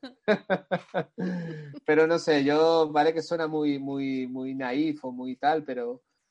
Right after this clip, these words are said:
pero, joder, fui padre en medio de la pandemia y eso me parece como cuando salió esa cosita de ahí <laughs> y está aquí al lado.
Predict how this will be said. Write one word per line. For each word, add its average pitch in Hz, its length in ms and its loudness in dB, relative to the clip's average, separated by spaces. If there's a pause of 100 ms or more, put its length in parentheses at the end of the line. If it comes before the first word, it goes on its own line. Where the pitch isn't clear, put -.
(460)
pero, 123 1400 -8 (380)
joder, 139 300 -10
fui 139 180 -4
padre 151 360 2
en 143 100 -4
medio 147 220 -2
de 143 60 -2
la 139 140 0
pandemia 147 640 -4
y 135 200 -6
eso 139 240 -12
me 143 120 -10
parece 123 360 -14
como 127 440 -10 (500)
cuando 127 460 -6
salió 147 540 -4
esa 143 240 -8
cosita 143 400 -6
de 131 60 -4
ahí 135 200 -2
<laughs> - 760 -20
y 127 100 -8
está - 240 -4
aquí 143 300 -4
al 135 200 2
lado. 156 360 0